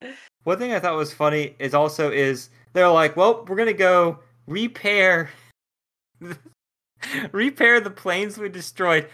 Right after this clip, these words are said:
Speaker 2: I was like, <laughs> "They, they exploded." <laughs> How are you,
Speaker 1: <laughs>
Speaker 2: how are you gonna repair exploded aircraft?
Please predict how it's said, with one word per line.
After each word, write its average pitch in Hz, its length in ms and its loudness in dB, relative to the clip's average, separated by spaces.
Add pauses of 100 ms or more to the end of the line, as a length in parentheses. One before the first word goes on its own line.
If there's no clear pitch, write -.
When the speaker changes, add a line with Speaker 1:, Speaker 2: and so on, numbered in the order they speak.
(120)
Speaker 2:
I 180 120 2
was 202 280 -4
like, 247 260 -2
<laughs> - 280 -10
"They, 254 120 0
they 240 60 -2
exploded." - 1300 -6 (1500)
<laughs> - 0 -
How 247 600 4
are 370 100 2
you, - 180 6 (140)
Speaker 1:
<laughs> - 120 -20
Speaker 2:
how 480 140 4
are 440 60 -4
you 427 160 -2
gonna 359 200 -12
repair 311 560 -8 (280)
exploded 240 880 -10
aircraft? 302 720 -8